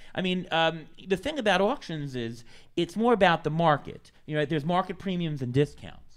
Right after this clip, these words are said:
If, if everybody is paying a dollar over for the stars up top, paying that dollar over is a great idea.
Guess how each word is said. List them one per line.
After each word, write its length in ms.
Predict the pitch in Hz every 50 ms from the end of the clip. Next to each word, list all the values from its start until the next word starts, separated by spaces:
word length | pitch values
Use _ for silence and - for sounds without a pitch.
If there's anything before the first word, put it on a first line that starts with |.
| - - - - - - - - - - -
If, 380 | - 180 175 - - - - - -
if 240 | 156 175 160 165 -
everybody 600 | - 202 233 240 285 277 208 226 214 208 208 196
is 120 | 156 147 -
paying 440 | - - 202 202 196 160 147 143 143 -
a 80 | 139
dollar 580 | 135 127 110 170 156 160 180 190 202 190 180 165 -
over 580 | 151 165 180 185 170 120 107 85 80 85 104 113 - - - -
for 320 | - - - 170 160 151 147
the 100 | 135 135
stars 540 | - - - 175 165 170 185 175 165 156
up 140 | 151 - -
top, 500 | - - - 233 208 131 120 131 - - - - - - - - - -
paying 400 | - 156 190 202 233 254 247 226
that 200 | 214 196 - -
dollar 360 | - 190 190 202 196 170 156
over 380 | - 170 208 233 190 151 143 -
is 160 | 175 196 185 160
a 60 | 202
great 340 | 156 147 160 175 185 190 185
idea. 500 | 175 175 170 156 180 233 214 - 87